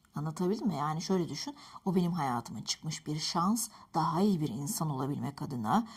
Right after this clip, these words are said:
onu kaçırmamalıyım. E, onunla yan-, onun yanında kendimi daha masum hissediyorum. Yani sanki masum olması gerekiyormuş gibi. E,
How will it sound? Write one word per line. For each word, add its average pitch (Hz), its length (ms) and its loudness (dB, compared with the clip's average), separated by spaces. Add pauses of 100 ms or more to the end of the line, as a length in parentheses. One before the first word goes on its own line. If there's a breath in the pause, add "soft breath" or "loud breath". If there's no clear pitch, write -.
(220 loud breath)
onu 185 160 2
kaçırmamalıyım. 131 1080 0 (320 loud breath)
E, 175 60 0
onunla 233 460 0
yan-, 208 360 0
onun 214 160 2
yanında 214 200 2
kendimi 190 380 -2
daha 185 180 -2
masum 131 440 -2
hissediyorum. 123 680 -6 (280 loud breath)
Yani 160 180 0
sanki 147 280 -2
masum 127 400 -2
olması 104 300 -6
gerekiyormuş 104 560 -8
gibi. 196 340 -8 (420 loud breath)
E, 180 100 0